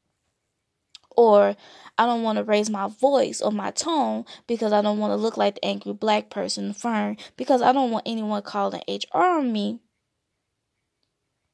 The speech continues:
So I will just minimize my voice.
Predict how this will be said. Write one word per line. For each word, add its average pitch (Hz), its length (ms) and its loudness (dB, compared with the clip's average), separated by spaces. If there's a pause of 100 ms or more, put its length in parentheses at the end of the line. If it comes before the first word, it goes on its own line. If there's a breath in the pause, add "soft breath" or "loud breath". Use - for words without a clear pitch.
(500)
So - 200 -4
I 294 120 2
will 262 140 6
just 220 240 -2
minimize 214 560 -4
my 202 160 -8
voice. - 640 -18